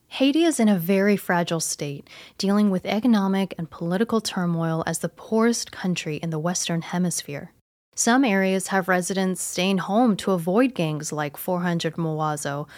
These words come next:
who have taken over much of the country and the capital,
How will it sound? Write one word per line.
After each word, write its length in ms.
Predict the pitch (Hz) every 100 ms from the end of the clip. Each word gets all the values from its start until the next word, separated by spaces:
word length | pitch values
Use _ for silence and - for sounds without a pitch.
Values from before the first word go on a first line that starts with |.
| - -
who 160 | - 196
have 180 | 208 196
taken 320 | 220 226 226
over 260 | 233 294
much 240 | 180 165 -
of 120 | 170
the 60 | 170
country 480 | - 170 - 175 170
and 120 | 175
the 60 |
capital, 580 | 175 214 254 - 139 -